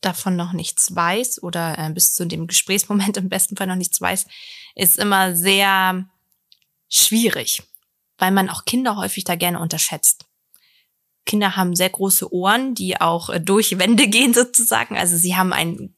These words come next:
gutes Feingefühl dafür, was zwischen den Eltern abläuft, ähm, wie Eltern sich fühlen. Und so ist, kann man eigentlich sagen, dass, ja, die Kinder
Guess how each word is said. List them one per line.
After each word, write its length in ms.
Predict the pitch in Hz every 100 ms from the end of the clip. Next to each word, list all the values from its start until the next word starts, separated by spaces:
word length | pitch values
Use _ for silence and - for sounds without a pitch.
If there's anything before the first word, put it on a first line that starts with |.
| -
gutes 380 | 285 330 - -
Feingefühl 640 | 226 262 254 175 - 175
dafür, 320 | 170 - 175
was 240 | 180 - -
zwischen 400 | 196 - 190 185
den 180 | 175
Eltern 440 | - 180 190 185 165
abläuft, 680 | 175 - 202 214 247 262 - - - - - _
ähm, 560 | 180 180 175 175 185 175
wie 120 | 170
Eltern 300 | - 170 165
sich 180 | 156 -
fühlen. 600 | - 247 247 233 233 233 - - - _ _ _ _ _ _ _ _ -
Und 100 | 220
so 60 | 220
ist, 260 | 233 - -
kann 160 | 233
man 140 | 247 -
eigentlich 300 | 202 196 -
sagen, 320 | 190 214 214
dass, 280 | 196 - - - - - - - -
ja, 200 | 190 185
die 100 | 165
Kinder 560 | 170 240 233 226 220